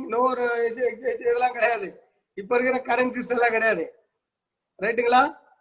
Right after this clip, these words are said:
அப்படி அப்படியே அவங்க அப்பா அவங்க தாயி அப்படி பரம்பரை சாதி முறை, அதுதான் அவங்க பரம்பரை அப்படின்ற மாதிரி பண்ணிடுவாங்க. அந்த இடம் அவங்களுக்கு தலைமுறை தலைமுறையா கொடுத்துருவாங்க. அரசர்கிட்ட தேவையானதை அவங்க எடுத்துட்டு வந்து கொடுத்தாங்க. அப்போ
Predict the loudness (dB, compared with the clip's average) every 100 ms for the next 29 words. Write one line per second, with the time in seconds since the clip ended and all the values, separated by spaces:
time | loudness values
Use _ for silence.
0 | _ -12 -10 -6 0 6 6 4 -2 0
1 | 0 0 -2 -2 -2 -2 -2 -4 0 2
2 | 2 4 4 2 -4 _ _ _ _ _
3 | -2 4 4 4 0 -2 -2 -6 _ _
4 | _ -10 -6 4 6 6 4 0 0 0
5 | 0 -2 -4 -6 -4 -4 -4 -4 -2 -2
6 | 2 0 0 -6 -20 _ _ _ _ -2
7 | 0 2 2 6 8 6 4 0 -6 -4
8 | -2 -2 -4 -4 -6 -4 -4 -4 -8 -2
9 | 0 2 2 0 -4 -20 _ _ 2 2
10 | 2 0 -2 -2 0 2 4 2 2 0
11 | 0 -2 -2 -6 -6 -10 -10 -12 -16 _
12 | _ _ _ _ _ _ _ _ -8 0
13 | 4